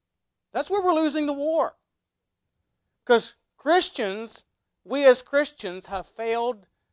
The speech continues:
to educate ourselves. You know, it's almost like some of, some, some people pride themselves in their ignorance as Christians. You know, we need wisdom to know how to answer every man.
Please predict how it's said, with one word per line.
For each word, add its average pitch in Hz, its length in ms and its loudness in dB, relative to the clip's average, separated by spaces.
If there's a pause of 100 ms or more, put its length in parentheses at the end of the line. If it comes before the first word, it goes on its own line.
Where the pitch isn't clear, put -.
(160)
to 165 160 -10
educate 156 440 -8
ourselves. 127 420 -6 (220)
You 247 80 -2
know, 254 60 0
it's 233 80 -6
almost 311 340 0
like 208 200 2 (220)
some 247 240 -2
of, 180 240 -6
some, 233 420 -6
some 196 380 -6 (400)
people 143 560 -12 (260)
pride 175 360 -4
themselves 170 520 -8
in 175 60 -20
their 165 180 -18
ignorance 143 560 -20 (1040)
as 127 160 -20
Christians. - 640 -20 (4000)
You 156 120 -8
know, 175 40 -2
we 254 140 0
need 320 260 4
wisdom 226 480 2
to 185 80 -10
know 208 300 0
how 214 300 -2
to 190 200 -10
answer 220 420 -8
every 175 280 -6
man. 180 400 -16